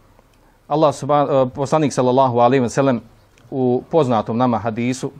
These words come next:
kojeg je bilježi Ebu Davud i Ahmed u svojim hadijskim zbirkama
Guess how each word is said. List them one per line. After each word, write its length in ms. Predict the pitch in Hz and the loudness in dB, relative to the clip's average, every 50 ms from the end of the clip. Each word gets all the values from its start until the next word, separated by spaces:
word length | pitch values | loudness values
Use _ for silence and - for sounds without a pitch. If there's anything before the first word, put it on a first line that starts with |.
| - _ | -20 _
kojeg 280 | - 135 120 117 107 101 | -10 -6 -6 -6 -4 -4
je 80 | 113 107 | -6 -4
bilježi 500 | 107 127 127 127 113 110 123 110 107 110 - - _ - | -4 -2 -2 -2 -2 -2 -2 -2 -2 -4 -6 -10 _ -8
Ebu 240 | - 143 131 127 123 | -4 -4 -2 -2 -2
Davud 420 | 107 117 117 120 123 123 123 117 107 - - - - - - - | 0 2 4 4 4 4 2 0 -6 -10 -16 -20 -20 -20 -14 -10
i 120 | 127 120 - | -8 -4 -2
Ahmed 340 | 131 131 123 127 117 104 | -2 -2 0 -2 -6 -6
u 40 | 107 | -6
svojim 340 | - - 123 120 117 110 98 | -8 -6 -4 -4 -4 -4 -4
hadijskim 460 | 101 120 120 123 117 - - 117 101 | -4 -4 -4 -4 -4 -6 -6 -8 -8
zbirkama 540 | 95 107 131 139 135 - 151 131 131 131 | -6 -4 -2 -2 -2 0 -2 0 0 -2